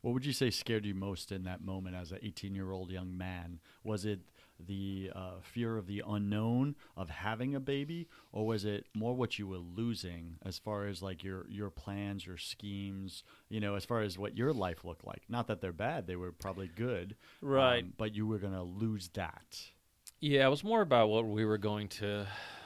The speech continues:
Speaker 2: l-, lose, I think.
Speaker 1: Okay.
Speaker 2: And the dis-, kind of disapproval of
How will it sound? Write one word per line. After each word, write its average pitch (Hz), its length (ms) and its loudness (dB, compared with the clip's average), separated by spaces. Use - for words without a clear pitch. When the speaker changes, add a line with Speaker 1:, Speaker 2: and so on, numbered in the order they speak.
Speaker 2:
l-, 87 260 -8
lose, 104 640 2
I 110 160 4
think. 110 400 -2
Speaker 1:
Okay. 92 260 -6
Speaker 2:
And 87 560 -2
the 92 100 0
dis-, - 680 -8
kind 98 180 -6
of 87 140 -6
disapproval 95 760 -2
of 85 260 -4